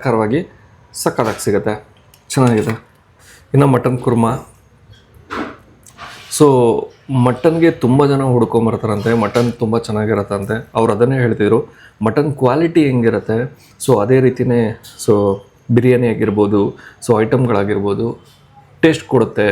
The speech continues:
So ಅದು ಕೂಡ ಅಷ್ಟೇ ಚೆನ್ನಾಗಿ ಬರುತ್ತೆ ಅಂತ ಹೇಳ್ತಿದ್ರು. ಮತ್ತು ಪ್ರಿಪರೇಷನ್ಸು ಕೂಡ ಇವರು ಬೆಳಿಗ್ಗೆ ಐದು ಗಂಟೆಗೇನೆ ಶುರು ಮಾಡ್ತಾರಂತೆ. So ಐದು ಗಂಟೆಗೆಯಿಂದ ಶುರು ಮಾಡಿ ಮಧ್ಯಾಹ್ನದಷ್ಟೊತ್ತಿಗೆ ಅಡುಗೆಗಳೆಲ್ಲ ರೆಡಿ ಆಗುತ್ತೆ. ಅವ್ರ ತಾಯಿ ಕೂಡ, ಅವ್ರ ತಾಯಿನೇ ರೆಡಿ ಮಾಡೋದಂತೆ ಐಟಮ್ನ, ಪ್ರತಿಯೊಂದು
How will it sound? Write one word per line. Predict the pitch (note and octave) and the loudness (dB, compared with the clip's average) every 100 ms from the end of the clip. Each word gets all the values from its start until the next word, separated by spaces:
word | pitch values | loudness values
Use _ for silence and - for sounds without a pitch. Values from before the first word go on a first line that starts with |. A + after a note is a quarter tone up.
| F#2+ | 0
So | - A2 | 0 2
ಅದು | G#2+ B2+ | 2 2
ಕೂಡ | B2+ A#2+ G2+ | 2 0 0
ಅಷ್ಟೇ | - C3+ C3+ | 0 -2 0
ಚೆನ್ನಾಗಿ | A#2+ A#2+ | -2 0
ಬರುತ್ತೆ | A2+ A2+ A2 G#2 | 0 0 -2 -2
ಅಂತ | F#2+ G#2 | -4 -2
ಹೇಳ್ತಿದ್ರು. | G#2+ - G#2+ A2 | -2 0 0 2
ಮತ್ತು | A#2+ E3 C3 - _ _ - - _ _ _ _ | 2 0 -2 -12 _ _ -20 -20 _ _ _ _
ಪ್ರಿಪರೇಷನ್ಸು | C#3 C#3+ D#3 D3+ D3+ C#3+ C3+ | 2 2 0 0 -2 -2 0
ಕೂಡ | C#3 C#3 | 2 4
ಇವರು | C3 B2 | 4 4
ಬೆಳಿಗ್ಗೆ | A#2 B2 A2+ | 2 2 2
ಐದು | A#2 | 2
ಗಂಟೆಗೇನೆ | A#2+ A2 G#2+ A2+ G#2+ | 0 0 0 -2 -4
ಶುರು | G#2+ G#2 | -6 -4
ಮಾಡ್ತಾರಂತೆ. | G2 - G2 G2+ G2+ - - - - | -4 -4 -6 -6 -8 -12 -20 -20 -6
So | A#2 F#2+ G#2 | 0 2 4
ಐದು | A#2+ | 2
ಗಂಟೆಗೆಯಿಂದ | A2 A2 G#2 G#2+ G#2 G#2+ - | 0 0 0 -2 -2 -4 -4
ಶುರು | G#2+ A2+ | -4 -2
ಮಾಡಿ | G#2 G#2 C3 - | -2 -2 -2 -4
ಮಧ್ಯಾಹ್ನದಷ್ಟೊತ್ತಿಗೆ | G2 F#2+ G#2+ G2+ G2 - G#2 - C3+ B2+ - _ - - _ | -8 -4 -4 -2 -6 -4 -6 -4 -8 -10 -18 _ -20 -20 _
ಅಡುಗೆಗಳೆಲ್ಲ | A2 A2 A2+ G2+ G2 A2+ B2+ - | -4 0 0 0 -2 -8 -6 -2
ರೆಡಿ | A2+ A2 | 0 0
ಆಗುತ್ತೆ. | G#2 B2+ A#2 | -2 -4 -4
ಅವ್ರ | A2+ - | -4 -2
ತಾಯಿ | A2 A2+ A2 | 0 0 -2
ಕೂಡ, | G#2+ G2+ G2+ - _ - | -4 -4 -8 -16 _ -8
ಅವ್ರ | G#2 - | -6 -2
ತಾಯಿನೇ | A2+ C3 D#3+ C#3 | 0 2 2 0
ರೆಡಿ | A#2+ A2 | 0 0
ಮಾಡೋದಂತೆ | G2+ G2 F#2+ G2+ - A2+ | -2 -4 -6 -6 -4 -4
ಐಟಮ್ನ, | G#2 G#2+ G#2+ G#2 - | -2 -4 -4 -8 -8
ಪ್ರತಿಯೊಂದು | - B2 A2+ | 0 2 2